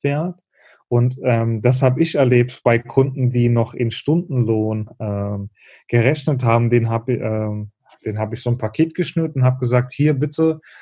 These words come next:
hast du's Paket, kostet zweitausendfünfhundert Euro.“ Ähm,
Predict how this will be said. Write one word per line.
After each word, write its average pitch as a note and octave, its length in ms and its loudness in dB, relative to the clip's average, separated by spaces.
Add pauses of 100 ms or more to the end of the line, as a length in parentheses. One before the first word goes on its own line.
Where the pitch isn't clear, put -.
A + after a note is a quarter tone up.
(200)
hast C3 260 0
du's C3 140 -2
Paket, D3 640 2
kostet C#3 600 2 (140)
zweitausendfünfhundert B2+ 1500 0
Euro.“ A2+ 500 -2 (500)
Ähm, A2+ 420 0